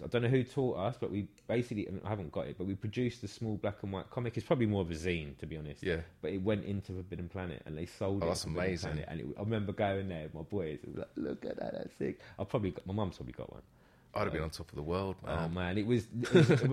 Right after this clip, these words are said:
Speaker 1: a brilliant summer, and I
Speaker 2: Mm.
Speaker 1: met a good, a, a good couple of people in, in that summer as well.
Speaker 2: Do you remember
Speaker 1: But
Speaker 2: what your, your comic was about?
Speaker 1: I don't at all. I don't
Speaker 2: No.
Speaker 1: remember. I don't remember much about it.
Speaker 2: Yeah.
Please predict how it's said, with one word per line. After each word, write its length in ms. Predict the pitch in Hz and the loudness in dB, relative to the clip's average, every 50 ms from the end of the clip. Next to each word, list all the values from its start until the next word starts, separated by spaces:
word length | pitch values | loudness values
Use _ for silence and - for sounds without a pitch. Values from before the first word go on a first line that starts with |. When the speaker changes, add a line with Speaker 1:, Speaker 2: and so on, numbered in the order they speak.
| 131 - | 4 2
Speaker 1:
a 60 | 127 | 0
brilliant 460 | 110 - 131 151 131 120 120 110 98 | 2 4 4 6 8 8 6 4 2
summer, 380 | - - 127 113 101 92 90 90 | 2 4 4 4 4 2 0 2
and 80 | 98 107 | 2 2
I 40 | 107 | 4
Speaker 2:
Mm. 60 | 110 | 6
Speaker 1:
met 180 | 120 120 95 95 | 6 4 4 2
a 20 | |
good, 280 | 101 - 117 101 90 - | 2 2 2 2 2 -2
a, 260 | 92 - - - - | -6 -4 -4 -4 -4
a 40 | 98 | -2
good 200 | - 120 110 - | 0 0 0 2
couple 200 | - 104 - 104 | 0 -2 -2 -2
of 80 | 90 - | 0 0
people 340 | 110 98 90 - 85 85 | 0 0 0 0 -2 -2
in, 140 | 85 78 55 | -2 -2 -4
in 160 | 57 69 82 | -6 -4 -4
that 140 | 82 78 - | -4 -6 -6
summer 280 | - - 90 85 80 78 | -4 -4 -4 -4 -4 -6
as 100 | 80 - - | -6 -2 -2
well. 240 | 90 85 80 76 | 0 0 0 -2
Speaker 2:
Do 100 | - - | -4 -4
you 80 | 101 98 | -2 0
remember 80 | 92 85 | 0 2
Speaker 1:
But 40 | |
Speaker 2:
what 80 | 87 71 | 2 2
your, 120 | 80 87 85 - - - | 2 0 0 -4 -6 -2
your 140 | 90 85 80 | -2 -2 -2
comic 280 | - 104 98 95 - | -2 -2 -2 -2 -2
was 120 | - 80 85 | -4 -6 -6
about? 300 | 71 71 71 73 71 - - - - - - - - | -4 -2 -2 -2 -2 -4 -8 -20 -20 -20 -20 -20 -8
Speaker 1:
I 80 | - 90 - - | -8 -8 -4 -2
don't 280 | 85 87 85 85 - | -2 -2 -2 -2 -6
at 120 | 69 78 - | -8 -10 -6
all. 240 | - 92 92 87 85 | -4 -2 -2 0 -2
I 40 | 90 | 0
don't 240 | 90 107 101 - - | 2 2 2 4 2
Speaker 2:
No. 80 | 101 | 0
Speaker 1:
remember. 280 | 98 80 82 87 90 - - | 2 2 0 0 -2 -4 -2
I 80 | - 104 | -2 4
don't 140 | 107 139 143 | 6 6 6
remember 220 | 123 147 131 139 | 6 4 2 2
much 320 | 135 139 139 120 - - - | 2 2 0 0 -2 -4 -2
about 340 | 120 120 120 113 101 - 67 | 2 4 4 4 4 2 0
it. 240 | 78 90 101 - - - - | -4 -4 -4 -4 -8 -10 -6
Speaker 2:
Yeah. 160 | 78 85 85 | -4 -4 -4